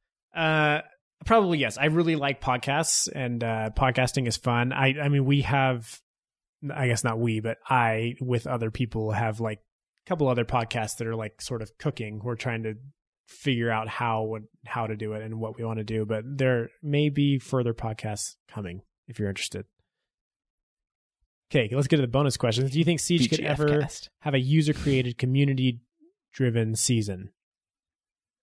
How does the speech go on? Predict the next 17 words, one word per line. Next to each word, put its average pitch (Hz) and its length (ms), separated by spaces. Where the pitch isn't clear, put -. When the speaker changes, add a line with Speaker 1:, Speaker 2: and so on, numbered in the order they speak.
Speaker 1:
Kind 127 220
of 123 100
like 123 180
how 127 140
Team 127 240
Fortress 117 280
Two 151 140
does 127 180
their 117 160
updates 113 200
sometimes 110 340
with 113 120
cosmetics 110 520
and 107 80
maps 104 280
and 104 120
stuff. - 420